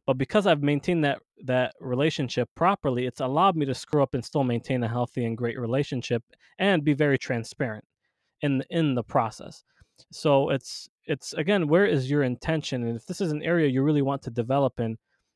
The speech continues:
you know, I'm happy that we're doing this, and we're gonna continue to add more to this, because if you truly, you know, you'll never master this area, but if you truly get in tune with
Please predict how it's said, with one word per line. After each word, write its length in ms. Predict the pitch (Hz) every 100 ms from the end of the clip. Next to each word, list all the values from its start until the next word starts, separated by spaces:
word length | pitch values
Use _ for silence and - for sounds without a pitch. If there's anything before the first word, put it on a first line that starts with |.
| _ -
you 100 | 127
know, 160 | 120 - -
I'm 180 | 139 135
happy 260 | 165 175
that 100 | 151
we're 100 | 139
doing 220 | 127 147 143
this, 140 | -
and 80 | 127
we're 60 |
gonna 160 | 127 123
continue 460 | - 123 - 139 127
to 200 | - -
add 180 | 123 120
more 200 | 127 131
to 80 |
this, 180 | 117 113
because 460 | 120 113 120 113 - _ _ _
if 160 | 143 151
you 80 | 143
truly, 640 | - 202 196 175 156 139 _ _ -
you 100 | 139
know, 60 | 143
you'll 140 | 165
never 280 | 160 180 151
master 540 | 127 139 139 - 127
this 160 | 113 -
area, 280 | 147 143 117
but 120 | 120
if 100 | -
you 80 | 127
truly 340 | - 185 151
get 140 | 143
in 140 | 127 117
tune 460 | - 180 147 110 107 _ _ _ _ _ _ -
with 400 | 143 151 -